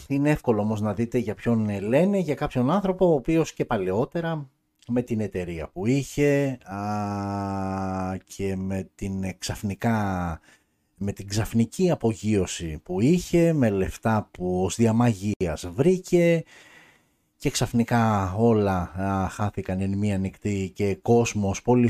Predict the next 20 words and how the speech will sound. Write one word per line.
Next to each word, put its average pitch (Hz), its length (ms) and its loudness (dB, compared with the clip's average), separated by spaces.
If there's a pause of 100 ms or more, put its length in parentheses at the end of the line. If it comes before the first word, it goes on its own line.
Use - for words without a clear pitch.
κόσμος 92 520 0
έμεινε 90 300 -2
στο 110 180 0
δρόμο 175 760 4
και - 100 -6
μιλάω 180 240 0
για 95 120 0
τους - 100 -10
εργαζόμενους 101 600 -2
φυσικά. 180 540 -4 (800)
Ε, 135 360 4
ο 143 140 4
ίδιος 135 320 0
άνθρωπος 117 380 0
τώρα 180 140 0
έχει 175 120 -4
επιστρέψει 135 460 -2
τα 107 80 -4
τελευταία 95 440 -4
χρόνια, 190 680 -2